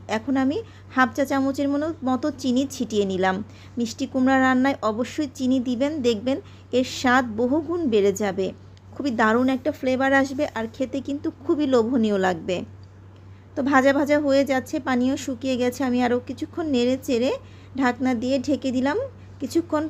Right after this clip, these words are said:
পর আমি রান্নাটি হয়ে গেলে নামিয়ে ফেলবো।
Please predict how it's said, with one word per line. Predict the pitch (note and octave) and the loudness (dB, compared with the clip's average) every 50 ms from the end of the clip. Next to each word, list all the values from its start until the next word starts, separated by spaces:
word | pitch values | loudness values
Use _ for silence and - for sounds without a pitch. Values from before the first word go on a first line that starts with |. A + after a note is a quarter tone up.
| - - | -6 -4
পর | B3+ B3 B3+ C4+ C#4+ - - | 0 2 2 2 2 0 0
আমি | A3 A3+ A3 A#3+ E4 C5 D#5 - - - - - - - - | -2 0 0 0 0 0 -2 -4 -10 -20 -20 -20 -20 -10 -4
রান্নাটি | A3+ A3+ A3+ A3 A3+ A#3 A#3+ A#3 - D4 | 0 2 2 4 2 2 0 -2 -2 -4
হয়ে | D4+ B3 C4 C4+ C#4+ D4 | -2 0 2 2 2 2
গেলে | B3 B3+ A#3+ C4 C#4 | 2 0 0 0 0
নামিয়ে | C#4 C4 A3+ A3 A3 A3+ A#3+ B3 B3 | 2 2 2 2 2 2 2 0 -2
ফেলবো। | - C#4 C4 B3+ B3 D4+ | -2 -2 -2 -2 -2 -2